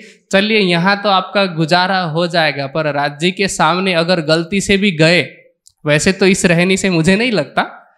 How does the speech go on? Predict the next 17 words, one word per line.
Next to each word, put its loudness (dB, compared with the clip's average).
लेकिन 0
अगर 0
गलती 0
से -2
भी 0
गए 0
तो -4
क्या 0
मुंह -4
दिखाएंगे -6
कि -6
तारतम 0
वाणी 0
मिलने 0
के 0
बाद 4
भी, 0